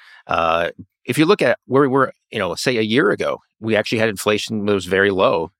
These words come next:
at kind of historic lows, uh, and the government had done all the spending. Uh, they had, you know, given people money directly with stimulus checks. They'd given money to businesses as loans that they, many of them were canceled,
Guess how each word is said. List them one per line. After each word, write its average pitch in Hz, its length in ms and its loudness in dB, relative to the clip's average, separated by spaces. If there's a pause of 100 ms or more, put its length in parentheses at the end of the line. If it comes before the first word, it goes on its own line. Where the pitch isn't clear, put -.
at 92 200 -6
kind 101 120 -2
of 85 80 -4
historic 101 400 0
lows, 113 500 0 (440)
uh, 95 400 0
and 107 420 -2
the 117 80 2
government 120 320 2
had 123 80 -2
done 123 160 2
all 123 120 -2
the 104 100 -12
spending. 98 560 -4 (240)
Uh, 95 140 -2
they 92 140 -2
had, 92 180 -4 (100)
you 101 80 -10
know, 90 100 -8
given 120 340 -2
people 120 500 -2
money 117 300 2
directly 107 500 0
with 107 140 -4
stimulus 107 480 0
checks. - 320 -2
They'd 101 160 -2
given 104 240 0
money 101 300 0
to 101 120 -6
businesses 101 840 0
as 98 200 -2
loans 95 360 0
that 95 100 -4
they, 92 260 -2
many 98 220 0
of 90 60 0
them 95 80 0
were 98 60 2
canceled, 95 540 -2